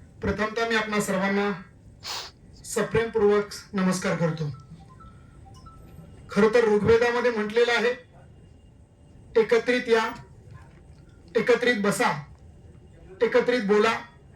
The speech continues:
एकमेकांची मनं जपा, एकच निश्चय करा, एकच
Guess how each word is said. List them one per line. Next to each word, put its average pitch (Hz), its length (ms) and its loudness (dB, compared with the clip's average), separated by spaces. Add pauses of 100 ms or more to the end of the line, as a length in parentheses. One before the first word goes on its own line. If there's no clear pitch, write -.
(600)
एकमेकांची 240 720 2
मनं 226 260 2
जपा, 208 400 -2 (680)
एकच 247 400 2 (160)
निश्चय 226 440 2
करा, 240 300 0 (1300)
एकच 254 480 2